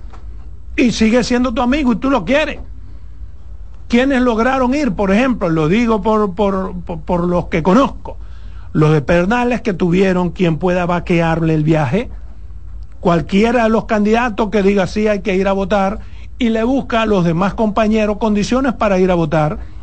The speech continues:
el traslado. "Bueno, pues yo me sacrifico, voy y voto por ti,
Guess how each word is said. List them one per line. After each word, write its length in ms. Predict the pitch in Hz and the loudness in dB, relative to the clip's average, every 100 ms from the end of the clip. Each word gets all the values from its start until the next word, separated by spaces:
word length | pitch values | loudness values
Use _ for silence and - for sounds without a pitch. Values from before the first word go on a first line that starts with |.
| - - | -12 -2
el 180 | 214 | -2
traslado. 540 | 170 214 185 180 151 156 | 2 2 4 4 2 4
"Bueno, 260 | 220 180 | 2 2
pues 180 | 147 147 | 0 0
yo 120 | 151 | 2
me 120 | 190 226 | 0 0
sacrifico, 760 | 233 220 254 262 254 247 285 - - - | -2 -2 -2 0 0 -2 -6 -6 -12 -2
voy 380 | 165 220 226 - | 2 4 2 0
y 80 | |
voto 280 | 202 180 165 | 0 0 0
por 180 | 160 165 | 0 2
ti, 320 | 277 277 - | 2 0 -2